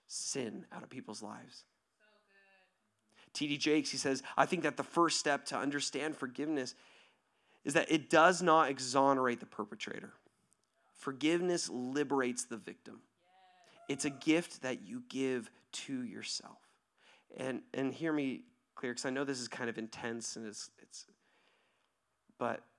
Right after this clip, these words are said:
Speaker 1: it doesn't excuse what was done to you. And I want you to hear that loud and clear. Like, it doesn't,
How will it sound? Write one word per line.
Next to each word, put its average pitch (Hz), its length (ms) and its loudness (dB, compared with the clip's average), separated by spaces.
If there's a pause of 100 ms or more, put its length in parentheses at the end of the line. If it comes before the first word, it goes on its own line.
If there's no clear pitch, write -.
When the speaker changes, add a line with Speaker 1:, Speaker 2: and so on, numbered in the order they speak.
(840)
Speaker 1:
it 139 120 -4
doesn't 156 260 2
excuse 113 480 -2
what 95 180 -10
was 95 140 -12
done 104 240 -16 (180)
to 139 120 -14
you. - 200 -16 (1040)
And 117 80 -4
I 117 60 0
want 117 240 0
you 107 80 -8
to 101 60 -10
hear 104 100 -6
that 107 160 -10
loud 95 180 -16
and - 140 -20
clear. - 260 -18
Like, 101 200 -16
it 95 100 -14
doesn't, 110 360 -8